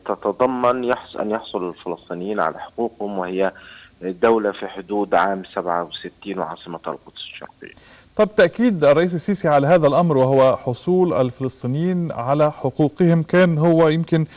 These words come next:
Speaker 2: العنوان الرئيسي في جريدة الأخبار، آه، هذه الدعوة آه، من الرئيس السيسي كيف يمكن أن تتحقق؟ وهل، آه،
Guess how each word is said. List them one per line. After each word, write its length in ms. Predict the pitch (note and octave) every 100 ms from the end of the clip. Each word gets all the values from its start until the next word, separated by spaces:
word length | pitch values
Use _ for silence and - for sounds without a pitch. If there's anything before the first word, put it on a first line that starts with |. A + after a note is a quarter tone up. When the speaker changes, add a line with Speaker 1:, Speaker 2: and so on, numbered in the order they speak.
| - -
Speaker 2:
العنوان 440 | C3 C3 C#3 G3+ F3
الرئيسي 440 | C#3 C#3+ F3+ -
في 520 | B2 D#3 D3 - C3
جريدة 460 | B2 B2+ D#3 C#3 C3+
الأخبار، 720 | B2 B2 - C#3+ F3+ G3 F3+ -
آه، 800 | B2+ B2 A#2+ A#2+ A#2 F2+ G#2+
هذه 480 | A2+ C#3+ C3+ D#3+ D3
الدعوة 520 | B2 B2 E3 C#3+ C3+ - - - _ -
آه، 340 | B2 A#2 A#2
من 280 | A#2 C#3+ D3 B2
الرئيس 400 | A#2+ B2+ D3 C#3
السيسي 480 | A#2 D#3+ D3 C3
كيف 360 | A2+ G3+ A3 G#3+
يمكن 400 | E3+ G3 F#3+ C#3
أن 140 | C3
تتحقق؟ 500 | C3 B2 - E3+ C#3 -
وهل، 340 | C3+ F#3 F3+ -
آه، 440 | B2 A#2+ A#2 A#2